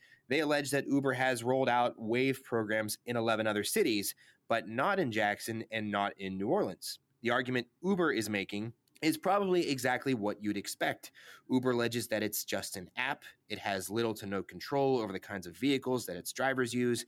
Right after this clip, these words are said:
It argues waves aren't in high demand, so requiring it to provide them is costly and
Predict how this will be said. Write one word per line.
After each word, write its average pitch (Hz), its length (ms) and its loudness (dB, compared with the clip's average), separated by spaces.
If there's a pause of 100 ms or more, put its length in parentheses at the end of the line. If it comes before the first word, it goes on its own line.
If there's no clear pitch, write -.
(500)
It 143 180 0
argues 123 380 0
waves 120 420 2
aren't 110 180 -4
in 107 100 -8
high 107 220 -4
demand, 135 500 -2
so 117 160 -2
requiring 107 460 -2
it 104 60 -4
to - 60 -14
provide 113 300 -2
them 117 180 -2
is - 180 -8
costly 117 600 -4
and 101 140 -8